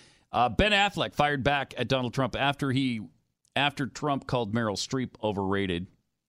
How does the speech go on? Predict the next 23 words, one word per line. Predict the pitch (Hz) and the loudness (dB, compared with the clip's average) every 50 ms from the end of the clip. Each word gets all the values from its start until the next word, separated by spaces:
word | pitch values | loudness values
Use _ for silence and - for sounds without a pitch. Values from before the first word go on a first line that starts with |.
| _ _ _ _ _ | _ _ _ _ _
"If | - - 117 - | -6 -6 -2 0
there's | 123 113 107 - | 0 0 0 -2
one | 101 98 113 151 185 202 202 196 202 196 190 | -4 -4 -4 -2 -2 -2 -2 0 0 0 -2
thing | - - - 139 113 80 71 78 - - | -4 -4 -4 -2 0 0 -2 -2 -4 -6
truly | - - - 90 87 87 - 135 123 | -12 -10 -6 -4 -4 -2 -2 -2 0
in | 113 104 | 0 -2
the | 92 | -2
world | 87 90 92 92 85 82 87 85 | -2 -2 -2 -2 -2 -2 -2 -2
we | 85 101 110 | -2 -2 0
know | 107 110 113 117 117 117 | 0 -2 -2 -2 -2 -2
is | 110 - | -2 -2
not | 107 104 92 80 - | -2 -2 -2 -4 -6
true, | - - 98 90 82 78 65 - - | -6 -6 -4 -2 -2 -4 -6 -10 -8
it's | - 82 80 - - | -8 -8 -6 -6 -8
that | - 73 - - | -8 -8 -10 -6
Meryl | 73 85 82 87 90 90 92 92 90 | -4 -4 -2 -2 -4 -4 -4 -4 -4
Streep | - - - 80 80 78 - - | -6 -6 -4 -4 -4 -4 -2 -4
is | 82 76 - | -4 -4 -2
overrated," | 78 73 73 - 76 73 73 78 76 71 73 71 | -4 -4 -4 -4 -6 -6 -4 -6 -6 -6 -4 -4
Affleck | 73 69 71 - - - - - - - _ _ | -4 -4 -4 -8 -10 -12 -12 -12 -14 -18 _ _
told | - 180 170 170 160 135 | -4 -4 -2 -2 -4 -2
Jimmy | 113 139 143 151 135 | -2 -2 -2 -2 -2
Kimmel | - - 143 113 82 78 - | -2 -2 -2 0 -2 -4 -6